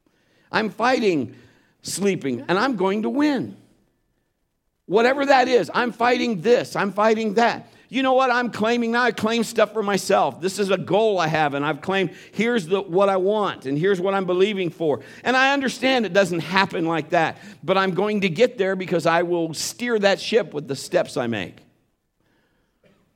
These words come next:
Don't take ownership of something that doesn't belong to you. Fight it.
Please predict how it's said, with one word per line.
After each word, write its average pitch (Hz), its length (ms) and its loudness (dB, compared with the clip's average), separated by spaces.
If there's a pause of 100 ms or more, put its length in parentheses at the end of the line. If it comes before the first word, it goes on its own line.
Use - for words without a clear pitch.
(3000)
Don't 202 240 0
take 208 220 0
ownership 185 400 -2
of 147 100 -4
something 156 360 0
that 135 120 -2
doesn't 135 300 -2
belong 123 440 -2
to 113 120 -6
you. 90 320 -10 (2500)
Fight 123 300 -4
it. - 240 -18